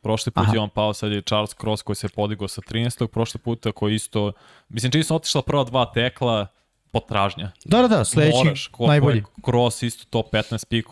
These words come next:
Speaker 1: odmah ti ide na petom, potrebna ti je ofenzivna linija koja je isto grozna.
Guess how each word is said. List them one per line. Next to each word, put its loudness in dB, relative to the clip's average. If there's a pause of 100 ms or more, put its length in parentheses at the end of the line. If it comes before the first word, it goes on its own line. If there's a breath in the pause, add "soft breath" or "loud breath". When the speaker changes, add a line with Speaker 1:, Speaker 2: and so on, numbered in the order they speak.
(160)
Speaker 1:
odmah 0
ti -6
ide -6
na -4
petom, -4
potrebna -4
ti -8
je -2
ofenzivna -6
linija -2
koja -4
je -2
isto -8
grozna. -2